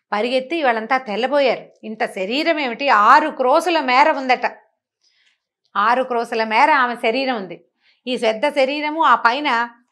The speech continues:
అవి అంత, ఆ కొండల మధ్య ఒక చంటి పిసి పిల్లవాడు, ఆ, తిరుగుతున్నాడు, అటు ఇటు దొరులుతున్నాడు చంటివాడు.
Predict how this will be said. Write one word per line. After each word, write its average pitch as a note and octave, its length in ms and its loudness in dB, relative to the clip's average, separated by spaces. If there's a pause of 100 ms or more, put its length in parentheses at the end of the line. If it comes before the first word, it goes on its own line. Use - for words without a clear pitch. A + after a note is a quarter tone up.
(120)
అవి G#3+ 340 -2
అంత, A#3+ 260 -4
ఆ A#3+ 280 6
కొండల C4 400 6
మధ్య C#4+ 540 4 (280)
ఒక A#3 80 2
చంటి B3 320 -2
పిసి C4+ 240 -4
పిల్లవాడు, B3+ 580 4
ఆ, G#3 420 0
తిరుగుతున్నాడు, B3 580 -2
అటు G#3 180 -2
ఇటు A3+ 240 -8
దొరులుతున్నాడు A3 540 -2
చంటివాడు. G3+ 480 -4